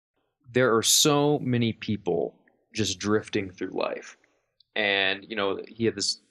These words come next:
this great way of putting it. He's like, "If you're out in the woods and you see a guy by himself in the woods, you're gonna remember that guy. You're gonna remember his face." But if you are in any major American city and you see a guy panhandling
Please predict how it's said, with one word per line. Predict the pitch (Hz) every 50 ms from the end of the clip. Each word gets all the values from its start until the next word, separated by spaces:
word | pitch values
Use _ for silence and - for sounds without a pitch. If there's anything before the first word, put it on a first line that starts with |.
| _ -
this | 113 104 - - - -
great | - 113 117 110 101
way | 107 104
of | 98 92
putting | - 110 104 95 92
it. | 90 87 -
He's | - 87 -
like, | 92 90 -
"If | - -
you're | 139 156 160 143
out | 127
in | 87
the | 107 101
woods | 101 98 101 98 92 92
and | 95 90
you | 95 98
see | 98 - - 110 104 95
a | 95 92
guy | 95 95 92 92 92 90 90 87 - _ _ _ _ _ _ _ _ _ _ -
by | 101 98 98
himself | 92 90 - - 104 92 90 87 -
in | - 90
the | 87
woods, | 87 90 87 85 87 -
you're | 123 120
gonna | 123 110 95
remember | 90 90 92 - - 67
that | - - - -
guy. | - - - - - _ _
You're | - 113 110
gonna | 107 101
remember | 95 95 90 90 90
his | 87 -
face." | - - - - - - - - _ _ _ _ _ _ _ _ _ _ _ -
But | 123 117 113
if | 92 90
you | 107 110 127 139 143 143 135
are | 117 110 110 -
in | 107 110 101 101
any | - - 110 113 117 117 117 117
major | 110 101 98 95 98 107 107 107 104 107 104 98 98 98 - - _ _ _ _ _ _ _ _ - 104
American | 113 107 110 113 113 107 - 110 104
city | 101 - - 117 107 98 95 90 90 87 90 - -
and | - 98 95 92 92 90 -
you | 98 101 101
see | - - - 98
a | 92
guy | - 98 95 90 90
panhandling | - - - 117 117 107 95 101 98 92 90 90 90 90 90 90 90 90